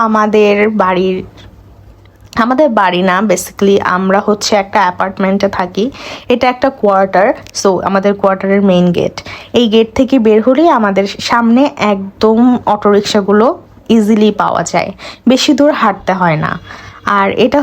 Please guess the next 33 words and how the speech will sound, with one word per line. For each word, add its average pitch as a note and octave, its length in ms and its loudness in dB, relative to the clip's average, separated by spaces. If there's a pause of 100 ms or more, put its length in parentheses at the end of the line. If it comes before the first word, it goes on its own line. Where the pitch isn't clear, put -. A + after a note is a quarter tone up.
হচ্ছে C#4+ 360 0
হলো C#4 140 2 (120)
আমাদের G#3 300 2
বাসা G3 280 -2
থেকে G3 240 -4 (120)
বের F#3+ 160 2 (100)
হয়ে A#3 260 4
যে G3+ 120 4
রোডটা, D#3+ 400 -4 (440)
আমাদের C4 300 2 (160)
এই A#3+ 220 4
রোডে A3 400 2
না B3+ 60 2 (180)
খুব C4+ 200 2 (300)
ইজিলি A#3+ 420 2 (420)
আমরা G3+ 220 2 (180)
বাজার G3 300 0 (140)
কাছাকাছি G3 480 -2 (100)
পেয়ে F#3 260 2
যাই, E3 180 -2 (440)
কারণ A#3+ 240 2 (140)
আমাদের A#3 460 2
বাজারের G#3+ 520 2
জন্য E4+ 200 0 (160)
বেশি A3 200 0
দূর A3 240 2
যেতে F#3+ 240 -2
হয় F3 200 0
না। - 60 -2 (560)
এই D4 220 4
যে F#4 100 6
রাস্তাগুলো C4 600 2
দেখছেন, C4 440 0